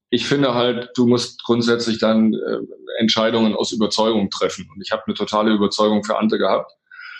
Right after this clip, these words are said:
ähm, dass er auch in dieser Phase der richtige Trainer, ähm, für unsere Mannschaft ist, weil wir genau dieses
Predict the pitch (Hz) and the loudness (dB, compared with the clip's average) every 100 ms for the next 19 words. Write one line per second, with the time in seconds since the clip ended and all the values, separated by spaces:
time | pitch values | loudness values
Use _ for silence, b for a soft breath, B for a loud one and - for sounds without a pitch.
0 | B _ - 104 104 104 104 _ 107 110 | B _ -2 0 2 0 -2 _ -4 -2
1 | - 107 104 107 113 110 107 107 - 107 | 0 0 0 0 0 2 2 2 0 0
2 | 113 123 107 98 110 - 107 107 - 110 | 0 0 0 0 -2 -2 -2 -2 -2 0
3 | 110 107 107 - 104 101 101 - 110 107 | 0 0 -4 -6 -4 -2 -2 -2 2 2
4 | 98 101 107 107 95 - 135 - 104 98 | 2 2 2 0 -2 0 -2 0 0 0
5 | 98 92 95 107 107 107 104 - - | 0 -2 0 0 0 -2 -2 -4 -10